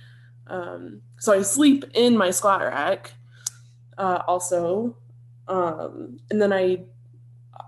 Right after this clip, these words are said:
you know, I have a little desk here right now. I'm on my futon right now, so on my rest days, I just, like, leave my futon out,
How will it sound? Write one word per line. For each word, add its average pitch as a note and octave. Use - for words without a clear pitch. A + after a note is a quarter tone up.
you G3+
know, F3
I F3+
have F3+
a F#3
little F3
desk -
here E3
right E3+
now. F3+
I'm F#3
on F#3
my E3+
futon F3+
right F#2+
now, F#2+
so G3
on F3+
my F3
rest -
days, F#3
I F#3
just, F#3
like, F3+
leave A3+
my F#3
futon G3+
out, F#3+